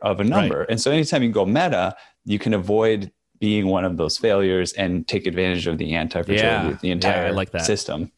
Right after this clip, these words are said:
Speaker 2: Yeah. One of the ways I look at it as is, it's kinda two ways. Number one, like, can you save people time, but not just, like, abstract time, time towards something that they find really valuable. So a lot of people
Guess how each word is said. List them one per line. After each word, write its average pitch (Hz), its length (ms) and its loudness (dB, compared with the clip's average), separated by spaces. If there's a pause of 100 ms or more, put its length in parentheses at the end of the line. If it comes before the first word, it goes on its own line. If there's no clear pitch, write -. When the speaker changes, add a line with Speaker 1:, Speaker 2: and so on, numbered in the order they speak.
(560)
Speaker 2:
Yeah. 98 300 -2
One 139 120 -2
of 170 60 -6
the 165 40 2
ways 143 200 4
I 123 80 2
look 120 160 0
at 101 100 0
it 95 100 -2
as 92 380 0
is, 90 400 -6 (100)
it's - 120 -10
kinda 151 160 0
two - 180 0
ways. 95 220 -2
Number 202 160 2
one, 156 240 2
like, 127 240 0 (260)
can 165 140 0
you 170 80 2
save 143 260 0
people 117 280 0
time, 135 580 -2 (240)
but 127 100 0
not 160 160 2
just, 180 160 -4
like, 143 220 0
abstract 113 600 -2
time, 175 300 -2
time 147 560 0
towards 127 340 0
something 123 380 -2
that 107 140 0
they 101 100 2
find 98 240 0
really 90 160 0
valuable. - 500 -10
So - 120 -2
a - 20 4
lot 139 80 2
of 139 60 0
people 123 500 2